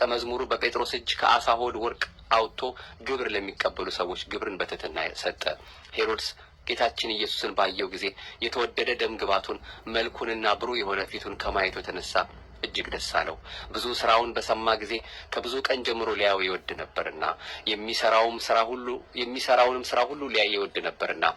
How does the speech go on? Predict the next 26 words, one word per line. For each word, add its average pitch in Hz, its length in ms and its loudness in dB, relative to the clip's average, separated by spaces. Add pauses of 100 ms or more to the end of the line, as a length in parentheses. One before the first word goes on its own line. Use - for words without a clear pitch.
(300)
ብዙ 120 220 -4
ነገርም 110 360 2
መረመረው፣ 87 500 0
ጠየቀው። 92 460 -2 (320)
ጌታችን 104 460 0
ኢየሱስ 87 320 -4
ግን 87 180 -4 (400)
ቃል 92 260 4
አልመለሰለትም። 82 800 -4 (300)
ጸሐፍትና 139 520 4
የካህናት 139 500 4
አለቆችም 135 500 -2
ዝም 143 280 -4
ስላለ 110 320 4 (360)
ቆመው 131 340 2
ያጣሉት 101 580 2
ያካስሱት - 640 -4
ነበር። 82 320 0 (320)
"ሄሮድስና 113 600 0 (100)
ብላቴኖቹ 107 720 0
ክፉ - 260 -4
ነውሳ" 92 320 -2 (200)
እያሉ 95 320 2
ዘበቱበት። 82 640 -4 (300)
ጌታችን 98 500 0
ኢየሱስንም 104 520 -2